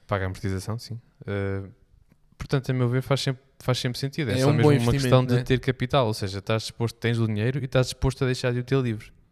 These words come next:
Speaker 1: líquido. Pronto, é assim, tendo isso, faz todo sentido. Incrível.
Speaker 2: Eu
Speaker 1: Só
Speaker 2: acho que é um mercado
Speaker 1: tens que
Speaker 2: imobiliário.
Speaker 1: lidar com inquilinos, que às vezes pode ser complicado.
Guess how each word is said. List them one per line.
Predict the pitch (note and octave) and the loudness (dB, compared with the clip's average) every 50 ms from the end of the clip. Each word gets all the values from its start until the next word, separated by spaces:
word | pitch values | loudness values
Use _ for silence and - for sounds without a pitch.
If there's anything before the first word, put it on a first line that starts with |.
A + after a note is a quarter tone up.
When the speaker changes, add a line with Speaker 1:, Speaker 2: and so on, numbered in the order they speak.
| _ _ _ - | _ _ _ -6
Speaker 1:
líquido. | A2 G#2 - - F#2 - _ _ _ _ _ _ _ _ _ _ _ _ _ _ _ _ _ _ _ _ _ - - - - - - - - _ _ - _ - - | -6 -6 -6 -6 -10 -10 _ _ _ _ _ _ _ _ _ _ _ _ _ _ _ _ _ _ _ _ _ -20 -20 -20 -20 -20 -20 -20 -20 _ _ -20 _ -8 -4
Pronto, | F#2+ G2 G#2 A2+ - | -2 -2 -2 -2 -4
é | A#2+ F#2+ F2+ F2+ F#2 F#2+ | -6 -6 -6 -8 -12 -12
assim, | F#2 - - G#2 - - | -12 -12 -12 -12 -12 -6
tendo | - C3 B2+ B2 C3 C3 B2+ B2+ B2+ C3 | 0 0 2 2 2 2 2 4 4 2
isso, | C#3 C#3 C3+ - - F3+ F3+ F#3 G3 G#3 G#3+ A3 A3+ A3+ A#3+ - _ _ - - - - - - - _ _ | 2 0 -2 -4 -6 -6 -6 -6 -8 -8 -10 -10 -10 -14 -16 -18 _ _ -20 -18 -18 -16 -18 -18 -20 _ _
faz | - - B2+ | -14 -14 -14
todo | - - C#3 - | -14 -14 -10 -6
sentido. | G#3 - - - F2 - - - - _ _ | -6 -6 -4 -4 -6 -6 -10 -20 -20 _ _
Incrível. | - - G#2 G#2 G#2+ A2+ _ _ _ _ _ _ _ _ _ - - | -8 -6 -6 -4 -6 -8 _ _ _ _ _ _ _ _ _ -18 -10
Speaker 2:
Eu | - C3+ | -4 -2
Speaker 1:
Só | G#2 G#2+ | 0 0
Speaker 2:
acho | G#2+ G#2+ A2+ | 0 0 -2
que | B2 A#2 B2+ - - - - - - - - - - - - | -4 -8 -10 -6 -6 -6 -6 -6 -10 -16 -16 -16 -16 -16 -14
é | - - | -10 -10
um | A2+ A2+ | -8 -6
mercado | A#2 A2 - G#2+ G2+ | -8 -6 -6 -4 -2
Speaker 1:
tens | G#2+ A#2+ A#2 | -2 -2 -2
que | A#2 | -2
Speaker 2:
imobiliário. | A2 | -2
Speaker 1:
lidar | A#2+ A#2 B2 B2 | 0 2 2 2
com | - C#3+ | 2 0
inquilinos, | C#3+ C#3+ - C3+ A#2 G#2+ G2 - | -2 -2 -4 -4 -4 -4 -6 -8
que | - - | -8 -10
às | F2+ F2+ | -8 -6
vezes | F#2+ G2 A2 | -6 -8 -8
pode | - - G#2+ - | -6 -8 -8 -8
ser | - G#2+ | -8 -10
complicado. | - - F#2+ - F#2+ F#2 - F2 G2 | -10 -10 -10 -10 -10 -10 -10 -12 -12